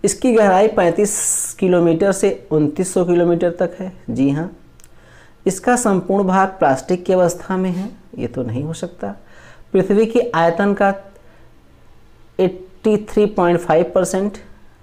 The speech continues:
एवं द्रव्यमान का सिक्सटी एट भाग, परसेंट भाग मेंटल है। जी हाँ, इसका घनत्व तो तीन से लेकर साढ़े पाँच तक है। जी हाँ, यानी कि इसमें जो B option है,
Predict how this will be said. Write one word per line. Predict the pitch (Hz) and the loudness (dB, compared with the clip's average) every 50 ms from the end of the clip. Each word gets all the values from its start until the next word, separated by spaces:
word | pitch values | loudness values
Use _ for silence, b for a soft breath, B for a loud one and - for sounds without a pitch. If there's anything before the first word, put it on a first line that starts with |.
| - - - - - - - - - - - | -20 -20 -20 -20 -20 -20 -20 -20 -8 -2 0
एवं | 170 170 156 | 2 2 4
द्रव्यमान | 165 165 160 151 160 160 156 170 175 | 4 4 4 4 2 2 2 0 0
का | 175 180 170 | 0 -2 -2
सिक्सटी | - - 165 - - - 165 | -4 -6 -12 -8 -2 0 2
एट | 160 165 170 170 165 - - - - - - - - - - - - - | 2 2 2 0 -2 -8 -18 -20 -20 -20 -20 -20 -20 -20 -20 -16 -10 -8
भाग, | 143 139 147 156 160 156 156 - - - - - - - - | -4 0 0 2 2 0 -2 -8 -16 -20 -20 -20 -20 -10 -4
परसेंट | - 160 151 - 170 160 147 | -2 -2 0 0 0 0 0
भाग | 147 147 151 160 - 160 | 0 0 -2 -2 -2 -2
मेंटल | 139 127 131 135 160 156 151 | 0 0 0 0 0 0 0
है। | 156 160 151 | 0 -2 -2
जी | 139 143 139 139 | -2 -2 -2 -2
हाँ, | 139 160 202 - - - - - - B B B B B B B B B B B B B B | -4 -6 -10 -12 -14 -18 -20 -20 -20 B B B B B B B B B B B B B B
इसका | 196 175 - - 226 214 | -4 -2 0 2 4 4
घनत्व | 202 208 214 214 | 4 4 4 4
तो | 226 226 | 2 2
तीन | 208 190 185 185 | 2 0 0 0
से | 185 202 196 196 202 - - - - - - - - - - - _ - - - - - | 0 0 0 0 -2 -6 -14 -20 -20 -20 -20 -20 -20 -20 -20 -20 _ -20 -20 -12 -4 0
लेकर | 160 170 196 185 190 165 151 | 2 2 2 2 2 0 0
साढ़े | 147 170 151 160 165 | 2 2 2 2 0
पाँच | 165 - 139 147 151 | 0 -2 -4 -4 -4
तक | - - 180 170 - | -2 -2 -2 -2 -2
है। | 185 185 202 - - - | -4 -8 -8 -10 -14 -14
जी | - - 113 | -12 -10 -10
हाँ, | 95 101 - - - - - | -10 -12 -14 -14 -16 -10 -4
यानी | - 160 165 180 202 202 | 0 2 2 4 2 2
कि | 202 - 139 131 131 - B B B B B B B B | 2 2 0 0 0 -2 B B B B B B B B
इसमें | 165 - 220 202 | -2 0 2 2
जो | 214 196 | 2 2
B | 156 151 156 196 240 247 | 2 0 2 2 4 4
option | 190 165 143 - - - 160 147 | 4 4 2 2 0 0 0 0
है, | 143 143 156 202 254 - | 0 -2 -4 -4 -6 -12